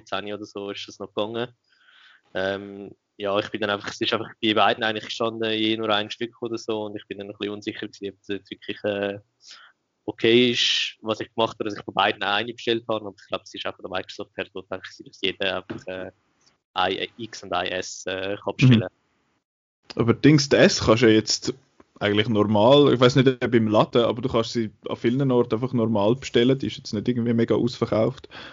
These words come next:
Speaker 2: Ähm, die X ist ein bisschen problematischer und P S fünf ist sowieso unmöglich, wahrscheinlich bis irgendwie im Juni oder so, zum, äh, <laughs> zum irgendeine finden, ausser man ist eben parat, zum, äh,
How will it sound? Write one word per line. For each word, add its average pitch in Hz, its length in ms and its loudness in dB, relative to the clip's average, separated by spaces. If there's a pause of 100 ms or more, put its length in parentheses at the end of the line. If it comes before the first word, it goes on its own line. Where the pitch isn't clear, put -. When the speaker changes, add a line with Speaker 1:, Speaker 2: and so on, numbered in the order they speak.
(640)
Speaker 2:
Ähm, 104 360 4 (260)
die 113 60 2
X 131 340 2
ist 120 320 2
ein 127 60 2
bisschen 120 240 2
problematischer 131 920 4
und 107 320 -4
P 110 140 -6
S 104 140 -2
fünf 104 340 -2
ist - 100 -10
sowieso 110 340 0
unmöglich, 110 520 0
wahrscheinlich 110 340 2
bis 113 140 0
irgendwie 110 240 2
im 110 80 4
Juni 113 400 6
oder 113 180 4
so, 101 220 4
zum, 107 240 0
äh, 107 180 2 (400)
<laughs> - 380 -4
zum 123 200 6
irgendeine 120 640 6
finden, 120 340 4
ausser 131 360 2
man 110 140 -2
ist 113 120 0
eben 107 260 0
parat, 101 380 2
zum, 95 320 -4
äh, 95 360 -2